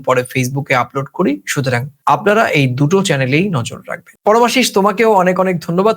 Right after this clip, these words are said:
তুমি আমাদের সঙ্গে এত সময় জুড়ে ছিলে। শুধু শেষ করব এই কথা বলেই যে ঢাকা কি সত্যি আশা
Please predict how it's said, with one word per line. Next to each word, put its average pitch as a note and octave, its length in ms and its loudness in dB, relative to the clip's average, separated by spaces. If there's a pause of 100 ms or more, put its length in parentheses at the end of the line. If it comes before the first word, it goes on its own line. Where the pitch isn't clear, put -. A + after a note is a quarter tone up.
তুমি D#3+ 160 -2
আমাদের D3 400 0
সঙ্গে D#3+ 240 2 (420)
এত C#3+ 160 -2
সময় C3+ 380 -2
জুড়ে D3+ 200 2
ছিলে। G3 220 2 (160)
শুধু B3 220 2
শেষ B3 240 4
করব C4 260 2
এই A3+ 180 4
কথা A3+ 160 0
বলেই A#3+ 320 2
যে G3 160 2 (360)
ঢাকা A3 260 2
কি G#3 140 -8
সত্যি F#3 400 -2 (260)
আশা D3+ 260 0